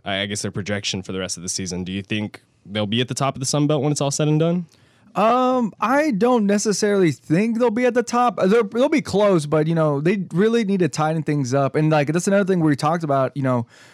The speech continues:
Speaker 2: early in the season when we really didn't know what their lineup was gonna look like, you know, because they had a lot of, you know, a lot of freshmen, a lo-, and then you had some, some vets, but, you know, you didn't know where everyone was gonna fit in and how things were gonna go.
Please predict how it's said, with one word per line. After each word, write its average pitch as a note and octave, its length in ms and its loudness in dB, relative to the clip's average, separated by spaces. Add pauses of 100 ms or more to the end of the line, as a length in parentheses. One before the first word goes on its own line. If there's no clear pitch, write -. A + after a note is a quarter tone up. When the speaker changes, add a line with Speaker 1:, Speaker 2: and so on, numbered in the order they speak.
(180)
Speaker 2:
early F3 220 2
in D3+ 80 0
the C3 60 -2
season D#3 560 -2
when C#3 200 0
we F3 180 2
really F#3+ 320 2
didn't F#3 340 2
know E3 220 2
what D3+ 260 0
their F3+ 120 2
lineup C#3+ 360 0
was C#3+ 120 0
gonna C3 200 0
look C3 280 -2
like, A#2+ 360 -4
you B2+ 100 -2
know, B2 180 0
because A#2+ 360 -4 (460)
they E3 120 2
had G#3+ 100 4
a F#3+ 60 2
lot F3+ 180 2
of, C3 120 2
you C#3 100 2
know, B2+ 100 2
a - 20 2
lot E3 180 0
of D#3 80 -4
freshmen, D#3 640 0
a C3 80 2
lo-, B2 160 -2
and C3 140 -2
then C3 140 0
you C3+ 100 2
had D3 180 0
some, B2+ 160 -2 (220)
some B2 240 -4
vets, C3+ 340 0
but, C3 120 -2
you B2+ 100 0
know, B2 240 0 (260)
you D#3+ 120 0
didn't A3+ 180 4
know G3+ 140 4
where F3+ 160 2
everyone F3 240 0
was D#3 100 -2
gonna C#3+ 140 -2
fit D#3 280 -2
in D3 120 0
and B2 120 -2
how C#3 140 -2
things C#3+ 220 -4
were C3+ 120 -2
gonna B2 160 -2
go. B2+ 480 0